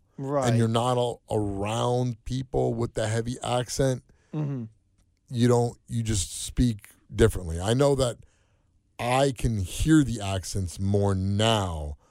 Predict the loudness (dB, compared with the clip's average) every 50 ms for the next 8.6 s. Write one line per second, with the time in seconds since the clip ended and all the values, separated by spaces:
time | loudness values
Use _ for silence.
0 | _ _ _ _ -8 -4 -2 -2 0 0 -2 -4 -6 -4 -2 0 0 0 0 -2
1 | -4 -4 -4 -4 -4 -4 -6 -6 -6 -8 -6 -6 -6 -6 -8 -12 -18 -20 _ _
2 | _ _ -18 -12 -8 -6 -4 -4 -4 -6 -6 -8 -8 -6 -6 -6 -8 -8 -10 -6
3 | 0 2 4 4 6 4 4 2 2 2 2 2 2 2 2 2 2 0 -2 -4
4 | -2 0 2 2 0 0 0 0 0 0 0 -2 -2 0 0 2 2 2 2 0
5 | 0 -2 -4 _ _ _ _ _ -4 -4 -4 0 0 0 0 2 2 2 2 0
6 | -4 -4 -6 -4 -4 -6 -8 -10 _ -12 -4 -2 -2 -2 -2 -2 -4 -4 -4 -6
7 | -6 -8 -8 -8 -6 -6 -6 -8 -10 -16 _ _ _ _ _ _ -10 -8 -8 -6
8 | -2 -2 -2 -2 -2 -4 -4 -2 -2 -2 -2 -6